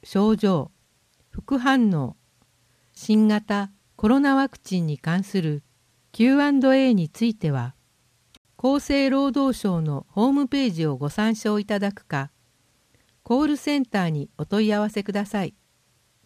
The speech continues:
新型コロナワクチンの有効性、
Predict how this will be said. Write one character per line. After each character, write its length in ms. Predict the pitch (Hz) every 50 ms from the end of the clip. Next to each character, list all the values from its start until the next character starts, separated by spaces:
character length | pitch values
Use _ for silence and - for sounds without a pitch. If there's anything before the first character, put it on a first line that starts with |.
| _ _ _ _ _ _ _ _ _ _ _ _ _ _ _ _ _
新 320 | - - - 262 277 269
型 300 | 277 269 262 - 247 226
コ 120 | - 254
ロ 100 | 254 277
ナ 160 | 269 277 269 262
ワ 100 | 269 262
ク 140 | - -
チ 180 | - - - 202
ン 120 | 190 180
の 180 | 170 160 147 147
有 240 | 156 180 208 220 214
効 240 | - 208 208 208 196
性、 360 | - - 196 190 180 -